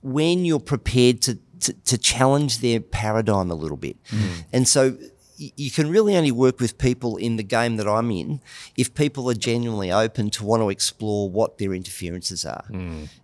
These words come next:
Speaker 1: Uh, and, and before I'm quiet for a minute, uh, can I just share with you a really cool model that I think may resonate with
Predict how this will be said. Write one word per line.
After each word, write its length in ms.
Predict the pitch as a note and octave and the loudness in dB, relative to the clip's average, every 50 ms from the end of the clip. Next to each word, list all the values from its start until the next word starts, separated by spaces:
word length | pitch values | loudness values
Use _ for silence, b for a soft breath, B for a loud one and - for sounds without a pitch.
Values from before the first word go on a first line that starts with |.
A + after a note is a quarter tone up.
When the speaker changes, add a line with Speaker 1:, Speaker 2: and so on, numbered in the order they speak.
| _ _ _ | _ _ _
Speaker 1:
Uh, 140 | A2+ A#2 A2+ - | -2 -2 -2 0
and, 280 | B2 B2 B2 G#2 - - - | -2 -2 -2 -2 -6 -6 -2
and 100 | B2 A#2+ | 0 2
before 360 | A#2 A#2+ - - D3+ D#3 D3+ | 2 2 4 4 6 8 8
I'm 240 | C3+ A#2+ A2+ F#2+ - | 8 6 4 2 0
quiet 460 | - - - - - B2 A2+ G#2+ G2 | -4 0 2 6 8 10 10 8 8
for 160 | - - G#2+ | 4 2 2
a 40 | G#2 | 4
minute, 340 | G2+ G2+ G2+ A2 D3+ - B B B B B B B B - | 4 4 4 4 2 0 B B B B B B B B -8
uh, 80 | - - - _ - - - - | -8 -8 -8 _ -20 -20 -8 0
can 100 | - C3 | 2 4
I 80 | C3 | 4
just 180 | C3 E3 F3+ - | 6 4 4 4
share 220 | - - D#3+ D3 | 4 4 4 6
with 140 | C3+ C3 A2+ | 6 4 4
you 100 | A#2+ A#2 | 6 6
a 60 | A2+ | 6
really 300 | G#2+ A2 B2 B2+ A#2+ B2 | 6 6 6 6 6 4
cool 200 | - - - G#2+ | 2 2 2 4
model 320 | G2 G2 G#2 G#2 G#2+ G#2 G2+ | 6 8 8 8 8 6 4
that 120 | F#2+ G2+ G2 | 4 4 4
I 80 | G2+ | 4
think 560 | G2 - - - A2+ A2 G#2 - - - - - _ - | 4 4 2 2 2 2 2 0 -4 -8 -10 -10 _ 0
may 220 | G2+ G#2 G2 G2+ | 2 4 4 4
resonate 480 | F#2+ G2+ G#2 F#2+ G2+ G2+ F#2+ F2+ D#2+ - | 6 4 4 4 4 4 2 2 2 0
with 460 | F2 G2 F#2+ F2+ F2+ - - - | -2 -2 -2 -2 -4 -4 -4 -6